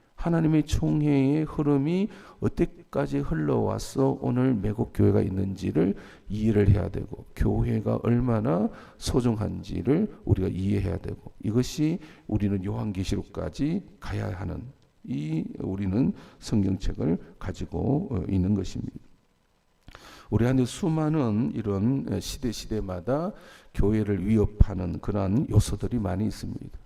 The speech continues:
어, 뭐, 이전에는 막 코로나 시대에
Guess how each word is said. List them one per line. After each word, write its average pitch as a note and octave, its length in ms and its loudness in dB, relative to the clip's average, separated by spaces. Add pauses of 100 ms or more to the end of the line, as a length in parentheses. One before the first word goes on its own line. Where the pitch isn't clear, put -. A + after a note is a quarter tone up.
(160)
어, F2+ 320 -6 (140)
뭐, F#2 180 -8
이전에는 G2 540 -2
막 F2 160 -4
코로나 G2+ 340 0
시대에 G2 640 -6